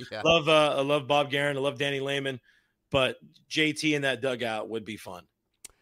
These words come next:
Speaker 1: Hey, Clint, I appreciate you coming on. Thank you so much for this. Hopefully this isn't the last time that we talk. This has been a, a wonderful pleasure for me. I'm getting to know all the West Coast guys a little bit more. I'm more connected with,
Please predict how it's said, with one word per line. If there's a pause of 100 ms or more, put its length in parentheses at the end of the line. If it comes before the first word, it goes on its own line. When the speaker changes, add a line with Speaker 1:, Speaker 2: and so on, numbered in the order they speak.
(260)
Speaker 1:
Hey,
Clint,
I
appreciate (200)
you
coming
on.
Thank
you
so
much
for
this.
Hopefully
this
isn't
the
last
time
that
we
talk.
This
has
been
a, (460)
a
wonderful
pleasure
for
me.
I'm
getting
to
know
all
the
West
Coast
guys
a
little
bit
more.
I'm
more
connected
with,